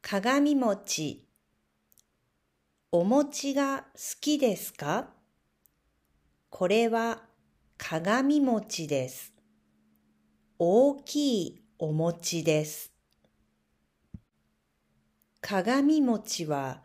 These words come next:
日本のお正月の飾りです。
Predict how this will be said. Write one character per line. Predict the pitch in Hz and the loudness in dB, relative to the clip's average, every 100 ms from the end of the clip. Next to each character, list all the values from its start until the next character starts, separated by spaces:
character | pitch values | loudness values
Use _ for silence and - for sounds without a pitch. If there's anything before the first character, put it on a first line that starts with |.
| _ _ _ _ _ - | _ _ _ _ _ -4
日 | 175 190 | -2 0
本 | 240 285 269 262 | 4 4 4 2
の | 262 269 262 - _ _ _ - | 2 2 0 -4 _ _ _ -4
お | 170 | -2
正 | - 254 285 302 | 0 2 4 4
月 | 294 294 294 - 294 | 4 0 0 -6 0
の | 247 165 - - _ _ | 2 2 -2 -10 _ _
飾 | - 175 190 180 | -8 -4 -2 0
り | 185 185 | 0 -2
で | 170 170 | 2 2
す。 | 170 - - | 2 -6 -14